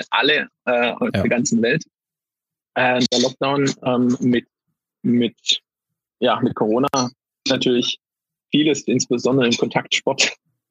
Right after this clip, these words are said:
Speaker 1: äh, Tischfußball, vieles zum Erliegen. Deswegen natürlich auch das Interesse da stark zurückgegangen ist.
Speaker 2: Ja.
Speaker 1: Ähm, das wirkte auf jeden Fall groß mit rein. Gleichzeitig, ähm,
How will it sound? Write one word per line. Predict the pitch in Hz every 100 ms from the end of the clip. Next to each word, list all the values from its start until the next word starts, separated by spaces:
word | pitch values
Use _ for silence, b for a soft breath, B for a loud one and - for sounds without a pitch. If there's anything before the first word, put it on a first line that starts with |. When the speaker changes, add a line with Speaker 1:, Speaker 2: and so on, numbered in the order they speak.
| _ -
Speaker 1:
äh, | 117
Tischfußball, | 117 127 - 123 117 117 120
vieles | 120 113
zum | - 110
Erliegen. | 107 113 135
Deswegen | 123 - 113 117
natürlich | - 120 -
auch | -
das | 110
Interesse | 104 - 110 135
da | 117 117
stark | - 110 117 -
zurückgegangen | 120 123 123 117 120
ist. | 110 -
Speaker 2:
Ja. | 95 - -
Speaker 1:
Ähm, | 104 110 110 110 113 _ _ _ _ _ _
das | - 104 - - - - - _ _ _ _ _ _ _ _ _ _ -
wirkte | 135 143 185 147
auf | 131
jeden | 139 143
Fall | 131
groß | - 135 156
mit | 123 110
rein. | 104 123 175 -
Gleichzeitig, | 117 110 - - 131 139 143 - _ - - _ _ _ _ _ -
ähm, | 120 123 123 127